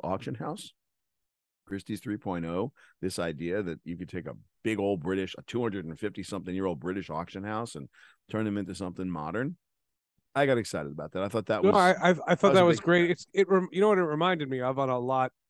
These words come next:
Speaker 2: uh, lower scale? Topps. Topps reinventing themselves because the baseball card was dead, and now they've reinvented themselves with these digital, uh, creations where if something happens on a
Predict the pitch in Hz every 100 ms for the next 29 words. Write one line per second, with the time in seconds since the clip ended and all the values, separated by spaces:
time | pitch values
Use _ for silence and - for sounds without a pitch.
0 | _ - 135 117 113 117 135 131 127 -
1 | 135 131 151 170 _ _ - - 170 -
2 | - - _ _ _ _ _ _ - 160
3 | 156 - - 143 165 160 147 151 165 160
4 | 127 117 - 123 117 117 - 123 - 117
5 | 107 107 127 110 120 - 135 - 123 120
6 | 117 107 104 156 139 123 - _ _ _
7 | 120 117 117 113 104 120 127 107 117 135
8 | 127 151 165 151 127 104 113 107 107 -
9 | 117 101 - 123 135 123 123 117 _ _
10 | _ - 117 - - 131 143 143 123 120
11 | 123 123 113 - 147 135 127 117 127 135
12 | 123 117 117 117